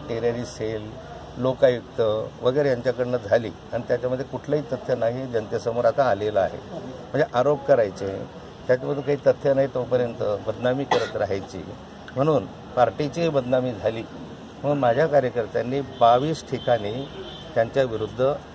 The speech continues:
पार्टीची बदनामी झाली म्हणून गुन्हे दाखल केलेले आहे, आपले अब्रू नुकसानीचे दावे दाखल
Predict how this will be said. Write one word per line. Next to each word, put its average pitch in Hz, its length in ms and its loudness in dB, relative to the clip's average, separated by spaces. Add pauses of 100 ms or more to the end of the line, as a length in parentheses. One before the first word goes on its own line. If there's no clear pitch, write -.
(140)
पार्टीची 151 440 2
बदनामी 123 420 0
झाली 104 260 -4
म्हणून 120 260 -6 (580)
गुन्हे 120 240 -2
दाखल 110 420 2
केलेले 98 320 -6 (120)
आहे, 101 240 -2 (500)
आपले 117 200 2
अब्रू 131 260 4
नुकसानीचे 113 600 -4
दावे 107 300 6
दाखल 95 280 0